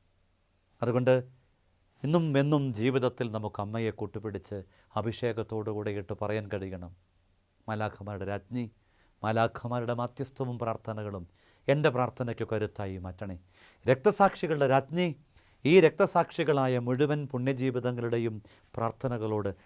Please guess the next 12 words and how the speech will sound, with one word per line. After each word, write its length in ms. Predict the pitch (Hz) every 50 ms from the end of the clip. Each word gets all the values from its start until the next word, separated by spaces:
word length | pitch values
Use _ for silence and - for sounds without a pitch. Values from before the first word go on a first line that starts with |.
| _ -
എൻ്റെ 260 | 120 127 135 151 175
പ്രാർത്ഥന 440 | 165 143 131 123 - - - 123 117
ചേർക്കണമേ. 560 | 110 - 104 101 - - - 98 95 - 104 - _ _ _ _ _ _ _ _
ശ്-, 140 | - - - _ _ _ _ -
ശ്രീ-, 260 | - - - 123 113
സ്നേഹന്മാരുടെയും 920 | - - 131 131 127 143 135 123 123 117 113 107 101 98 95 92 82 80 - _ _ _ _ _ _ _
അങ്ങനെ 400 | - 190 196 208 208 214 208 202 - _ _ _ _ _ _
സഭയിൽ 640 | - - - 131 131 160 170 175 175 175 175 170 175 - _ _ _ _ _ _ _ _ _ _ _ _ _ _ _ _ -
ആത്മീയ 480 | 127 143 - - 151 156 156 156 151
നേതൃനിരയിലായിരിക്കുന്ന 1200 | 147 143 139 139 135 143 139 135 135 131 131 127 131 123 120 123 123 120 117 120 123 - 120 120 117
മുഴുവൻ 460 | 113 120 120 120 135 143 160 156 151
ജീവിതങ്ങളുടെയും 840 | 127 131 135 131 127 120 120 127 123 120 120 117 120 117 113 107 101